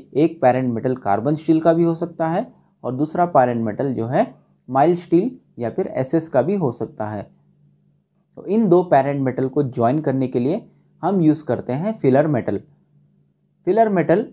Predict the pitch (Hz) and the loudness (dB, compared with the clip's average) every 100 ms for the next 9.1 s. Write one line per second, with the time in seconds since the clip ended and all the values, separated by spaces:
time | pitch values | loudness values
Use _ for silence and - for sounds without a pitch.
0 | - 135 170 214 151 123 117 120 170 - | -6 -4 0 0 0 0 0 0 -2 -4
1 | _ - 127 127 196 180 190 160 107 131 | _ -12 -12 -6 -4 -2 -2 0 2 2
2 | 160 160 151 160 202 254 147 113 123 165 | 2 -4 -2 -4 -4 -2 2 2 2 0
3 | 165 127 113 110 95 - _ _ _ _ | 0 2 2 0 -6 -14 _ _ _ _
4 | - 120 120 120 185 233 - _ _ - | -8 -4 -4 -2 -4 -4 -10 _ _ -4
5 | 165 202 190 143 131 123 127 127 190 254 | 2 2 2 0 0 -2 -2 0 0 -2
6 | - _ - 135 202 202 156 - 139 160 | -8 _ -4 0 0 0 -2 -2 -6 -4
7 | 202 135 127 127 131 156 170 208 - 120 | -2 0 0 0 0 2 2 0 -2 0
8 | 113 151 247 - _ 165 196 156 123 110 | 2 0 -2 -10 _ -4 -4 0 0 0
9 | 107 | -4